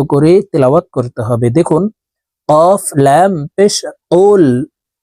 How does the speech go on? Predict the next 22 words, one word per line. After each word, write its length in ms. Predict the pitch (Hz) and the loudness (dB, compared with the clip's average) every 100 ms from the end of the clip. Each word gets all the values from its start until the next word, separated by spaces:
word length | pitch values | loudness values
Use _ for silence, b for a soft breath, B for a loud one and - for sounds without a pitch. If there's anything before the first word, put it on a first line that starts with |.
| _ _ _ 160 | _ _ _ -4
কফ 200 | 180 - | -4 -2
হরফের 420 | 202 208 220 185 | -2 0 2 0
উচ্চারণ 440 | 147 165 175 190 | 0 0 0 0
জিহ্বার 360 | 147 135 143 139 | -2 0 0 0
গোড়া 340 | 135 139 165 | 0 2 0
তার 200 | 170 135 | 0 -2
বরাবর 420 | 131 135 131 160 - | 0 0 0 -2 -4
উপরের 400 | 143 151 151 180 | -8 -4 0 -2
তালুর 320 | 175 135 135 - | 0 -2 -2 -6
সঙ্গে 260 | 147 151 | -4 -2
লাগাইয়া 440 | 143 127 135 156 170 | 0 0 0 2 0
উচ্চারণ 420 | 135 - 131 127 | -2 -4 -6 -4
করে 180 | 160 165 | -2 -2
পড়তে 320 | 120 110 117 | -4 -8 -8
হবে। 340 | 117 127 180 233 _ _ _ - | -6 -2 -2 -2 _ _ _ -4
এই 120 | 139 123 | -2 0
কফ 420 | 156 175 202 - 151 | 0 2 0 0 0
জজমওয়ালা 600 | 139 131 170 165 165 185 | 0 0 2 2 2 2
লামকে 460 | 135 135 135 131 123 | 2 0 -2 -4 -2
ধরবে। 440 | 123 120 117 113 - _ _ _ _ | -2 -2 -2 -6 -10 _ _ _ _
কফ, 340 | 151 156 180 202 - 135 | 0 2 2 -2 -2 0
লাম, 500 | 131 147 196 185 | 2 2 0 -4